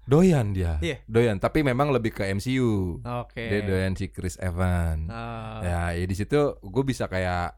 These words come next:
Speaker 1: kayak semacam ngasih awalan. "Dek, cakep loh ini loh." Gua bilang gitu kan ya. "Chris Evans-nya ganteng loh," misalnya gitu kan. Mau dia jadinya.
Speaker 2: Manipulatif banget loh ya?
Speaker 1: Ya, bukan manipulatif, tapi ini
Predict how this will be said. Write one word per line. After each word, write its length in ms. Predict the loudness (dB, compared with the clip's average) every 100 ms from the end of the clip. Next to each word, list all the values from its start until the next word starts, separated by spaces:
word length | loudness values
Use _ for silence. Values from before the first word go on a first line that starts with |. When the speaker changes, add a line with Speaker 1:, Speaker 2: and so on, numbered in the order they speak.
| -18 -20
Speaker 1:
kayak 320 | -10 -6 -4 -6
semacam 580 | -6 -6 -4 -6 -6 -10 -10
ngasih 580 | -6 -4 -6 -6 -8 -10 -16 -12
awalan. 400 | -4 -2 -2 -4 -10 -20 -20 -20 -20 -20 -20 -20 -20
"Dek, 200 | -8 -8 -8 -20 -16
cakep 240 | -12 -4
loh 120 | -2
ini 120 | 0 -2
loh." 120 | -4 -10
Gua 100 | -10
bilang 140 | -8
gitu 100 | -8
kan 140 | -8 -8
ya. 100 | -10 -20 -20 -20 -20
"Chris 200 | -8 -6 -4
Evans-nya 320 | -4 -4 -2
ganteng 420 | -2 -2 -2 -2
loh," 160 | -2 -2
misalnya 320 | -4 -4 -4
gitu 80 | -6
kan. 220 | -10 -12 -14 -2
Mau 480 | 4 4 4 4 2
dia 480 | 2 4 4 2 0
jadinya. 200 | 0 0
Speaker 2:
Manipulatif 540 | 0 2 2 0 -4 -4
banget 280 | -2 -2
loh 120 | -4 -4
ya? 60 |
Speaker 1:
Ya, 80 | 6
bukan 280 | 6 8 6
manipulatif, 1000 | 8 6 4 6 6 6 2 0 -2 0
tapi 340 | 2 0 -2 -6 -12 -20 -20 -20 -20 -2
ini 420 | 0 2 -2